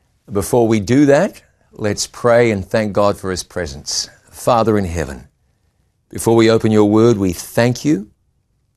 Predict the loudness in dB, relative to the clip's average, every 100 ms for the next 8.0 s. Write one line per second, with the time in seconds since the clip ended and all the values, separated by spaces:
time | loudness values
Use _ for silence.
0 | _ -2 0 2 0 -2 0 2 2 0
1 | -4 -4 -4 -6 _ _ _ -6 -2 0
2 | 0 0 -2 0 -2 -2 -4 0 0 0
3 | -6 -8 _ _ _ _ _ _ _ _
4 | _ -6 -6 -6 -2 2 2 2 -2 0
5 | -2 -4 -14 -12 -10 -4 0 0 0 -2
6 | -2 -2 _ _ _ _ _ _ -8 -4
7 | 0 0 0 -2 -4 -8 -10 -12 -14